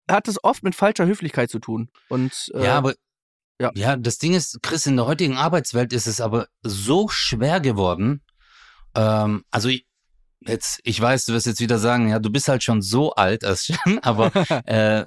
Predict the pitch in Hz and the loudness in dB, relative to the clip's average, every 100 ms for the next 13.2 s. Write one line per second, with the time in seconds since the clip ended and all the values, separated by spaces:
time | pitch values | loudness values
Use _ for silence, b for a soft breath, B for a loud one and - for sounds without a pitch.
0 | - 117 - - - 202 220 - 143 123 | -6 -6 -4 -2 -2 0 0 0 0 0
1 | 107 113 107 92 120 202 - 120 110 92 | 2 2 2 0 0 -2 -2 -4 0 0
2 | 92 135 190 - _ b b b b - | 2 0 -2 -8 _ b b b b -2
3 | 110 143 185 175 147 156 151 123 123 104 | 2 2 2 0 0 0 0 0 0 0
4 | 107 135 - 160 139 139 165 135 143 - | 0 0 0 0 -2 -4 -2 2 0 0
5 | 151 143 151 147 135 123 139 135 156 147 | -2 0 -2 0 0 2 2 0 -2 -2
6 | - 156 151 214 104 82 _ B B B | 0 0 0 0 -2 -6 _ B B B
7 | B B B - 120 110 - 113 110 98 | B B B 0 4 2 2 0 2 2
8 | 165 - 143 117 107 131 - 131 - 113 | 0 0 0 0 0 0 0 -2 0 -2
9 | 98 - 127 107 104 110 165 202 - _ | -2 -2 2 4 4 4 2 -2 -6 _
10 | _ _ _ 120 113 - - _ _ _ | _ _ _ 0 0 -2 -16 _ _ _
11 | - - - - - 127 143 127 151 160 | -20 -20 -20 -12 -2 0 0 2 2 2
12 | 127 - 156 170 143 - 131 160 127 156 | 0 -2 0 0 0 0 2 2 2 0
13 | - | -2